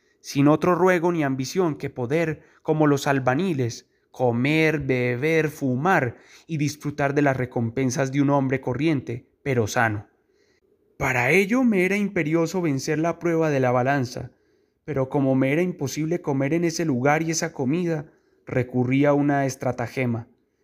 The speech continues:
Cada mañana, antes de la pesada, metía en los bolsillos de mi pijama algunas monedas de un franco. Progresivamente fue añadiendo monedas de cinco francos, las más grandes y pesadas,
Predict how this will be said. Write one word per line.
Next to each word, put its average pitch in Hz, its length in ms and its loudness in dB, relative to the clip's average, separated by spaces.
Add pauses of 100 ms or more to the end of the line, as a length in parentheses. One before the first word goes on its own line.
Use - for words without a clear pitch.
Cada 185 280 0
mañana, 160 580 0 (180)
antes 131 360 0
de 139 80 4
la 131 180 4
pesada, 165 480 0 (560)
metía 151 380 0
en 196 80 2
los 165 180 2
bolsillos 151 460 0
de 156 100 0
mi 143 100 0
pijama 170 520 -2
algunas 143 360 2
monedas 135 520 0
de 127 100 2
un 127 120 2
franco. 117 540 0 (460)
Progresivamente 180 1120 0
fue 135 160 -2
añadiendo 151 540 2
monedas 131 420 0
de 127 120 -2
cinco 127 340 -4
francos, 170 640 -2 (380)
las 131 220 0
más 131 220 2
grandes 170 400 0
y 156 60 -8
pesadas, 131 640 -4